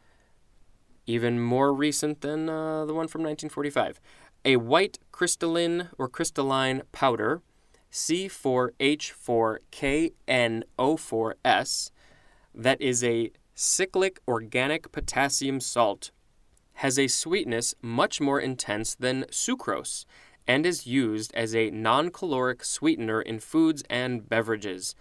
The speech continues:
called also acesulfame potassium. Acesulfame is, it is spelled the same way. Okay, uh, I think K is the, uh,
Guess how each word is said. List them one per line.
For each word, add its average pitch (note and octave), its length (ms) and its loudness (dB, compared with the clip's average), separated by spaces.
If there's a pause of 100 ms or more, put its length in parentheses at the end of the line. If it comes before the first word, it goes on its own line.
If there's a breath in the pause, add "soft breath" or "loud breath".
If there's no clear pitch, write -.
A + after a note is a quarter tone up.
(480 soft breath)
called D#3 440 6
also A#2 640 0 (680 soft breath)
acesulfame B2 1080 0 (160)
potassium. A2+ 880 -4 (640 soft breath)
Acesulfame A2 920 -2
is, G#2+ 800 -2
it G#2+ 300 -8 (340)
is A2 260 -4
spelled G#2 240 -4
the G#2+ 80 -14
same G2+ 260 -8
way. F#2 160 -6 (120)
Okay, G#2 300 -2 (280 soft breath)
uh, A2+ 60 6
I A#2+ 100 6
think E3 320 0 (160)
K A#2 680 6
is A2 380 -4
the, A2 420 -6
uh, G#2 300 0